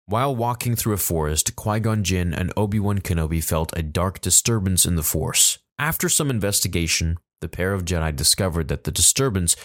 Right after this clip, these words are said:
was actually caused by a massive, slumbering Cylon. The beast was more terrifying than the Mantelian Savrips that Kenobi wanted to erase them from the galaxy. But Qui-Gon decided that the living force was directing him to cut it down,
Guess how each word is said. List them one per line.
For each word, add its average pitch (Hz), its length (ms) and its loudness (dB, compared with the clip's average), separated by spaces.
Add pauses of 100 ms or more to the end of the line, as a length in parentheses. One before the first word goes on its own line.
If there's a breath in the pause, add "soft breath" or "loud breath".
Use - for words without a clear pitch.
(200 loud breath)
was 95 140 0
actually 101 320 0
caused 82 400 -2
by 80 120 -2
a 73 80 -2
massive, 90 600 0 (160 soft breath)
slumbering 90 920 0
Cylon. 98 640 -2 (200)
The - 60 0
beast 107 300 0
was 90 160 0
more 98 200 0
terrifying 90 760 0
than 80 140 0
the 76 60 0
Mantelian 87 680 0
Savrips 78 640 2
that - 140 -6
Kenobi 90 420 0
wanted 76 340 -2
to - 140 -2
erase 87 400 2
them 76 120 -2
from 71 220 -2
the 71 80 -2
galaxy. - 580 -2 (140)
But 113 160 -4
Qui-Gon 139 420 -2
decided 98 480 2
that 90 120 -4
the 85 80 -2
living 101 300 0
force 101 440 0
was 90 180 -2
directing 85 600 0
him 80 180 2
to 80 80 -2
cut 78 200 -2
it - 120 -6
down, 87 420 -2